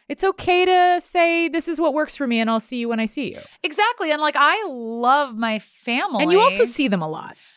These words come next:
Speaker 2: Listen, they live in the
Speaker 1: You
Speaker 2: same
Speaker 1: do.
Speaker 2: city. And not only that, yeah, I think something that's, like,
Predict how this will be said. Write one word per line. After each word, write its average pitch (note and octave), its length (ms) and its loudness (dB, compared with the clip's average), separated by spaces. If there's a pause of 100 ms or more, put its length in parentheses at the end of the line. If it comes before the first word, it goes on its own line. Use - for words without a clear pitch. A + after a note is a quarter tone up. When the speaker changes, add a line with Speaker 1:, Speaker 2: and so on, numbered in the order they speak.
(140)
Speaker 2:
Listen, C#4+ 300 -6
they C4+ 100 0
live F4+ 140 -4
in A4 60 -8
the C#4+ 60 0
Speaker 1:
You D4 40 -2
Speaker 2:
same G4 160 6
Speaker 1:
do. A3+ 80 4
Speaker 2:
city. G4 220 2
And F4+ 120 -2
not G4+ 160 4
only B4+ 340 -4
that, D#4+ 340 4 (1500)
yeah, D#4 340 0
I D#4+ 100 0
think G#4+ 320 -10
something F#4+ 360 -4
that's, D4+ 140 -8
like, A3+ 280 -8